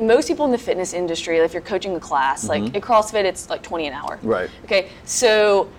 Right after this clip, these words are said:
Speaker 1: if we're comparing the two, both trying to push people towards health, like, do, I'm just curious to see what you think comparatively. If nurses are getting paid, like, twenty-three an hour, like, what should a trainer get paid? Are they more like a doctor? Should they get paid higher? Or are they, like,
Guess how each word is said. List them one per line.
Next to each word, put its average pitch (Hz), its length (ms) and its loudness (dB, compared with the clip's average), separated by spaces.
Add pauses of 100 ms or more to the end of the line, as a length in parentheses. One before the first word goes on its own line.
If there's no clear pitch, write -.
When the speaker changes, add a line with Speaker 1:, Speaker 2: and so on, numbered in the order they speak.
(220)
Speaker 1:
if 226 340 6
we're 262 220 2
comparing 233 800 0
the 180 100 0
two, 156 680 2 (760)
both 233 360 6
trying 254 320 0
to 214 60 -2
push - 220 0
people 196 180 -2
towards 185 320 -2
health, - 320 0
like, 175 220 -2
do, 208 120 -4 (640)
I'm 220 160 4
just 262 160 0
curious 240 440 2
to 220 60 -4
see 214 220 -2
what 190 240 2
you 202 140 -4
think 185 640 -4
comparatively. 175 680 0
If 175 100 -2
nurses 185 400 -2
are 180 80 0
getting 180 180 -2
paid, 175 200 -2
like, 156 160 -2
twenty-three 170 300 -4
an 165 60 -4
hour, 160 140 0
like, 156 160 -4
what 180 160 0
should 262 160 -4
a 185 60 -4
trainer 196 360 -4
get - 140 -6
paid? 156 160 -2
Are 170 60 -2
they 175 120 -2
more 185 160 0
like 143 160 -6
a - 60 0
doctor? 294 540 -4 (260)
Should - 120 -4
they 208 60 2
get 185 140 -2
paid 160 160 -4
higher? 208 480 0
Or 196 60 2
are 185 80 2
they, 175 180 2
like, 123 220 0